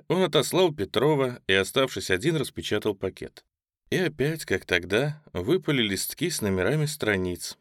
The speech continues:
покрытые крупными буквами нервного, торопливого почерка.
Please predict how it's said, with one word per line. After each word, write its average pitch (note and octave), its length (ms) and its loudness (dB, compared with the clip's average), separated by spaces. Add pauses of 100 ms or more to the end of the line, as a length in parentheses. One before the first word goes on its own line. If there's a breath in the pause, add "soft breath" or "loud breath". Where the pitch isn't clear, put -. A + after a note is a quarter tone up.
покрытые F#2 580 0
крупными F#2+ 540 -2
буквами A2+ 580 -2
нервного, G#2+ 680 0
торопливого F2+ 680 0
почерка. - 680 -8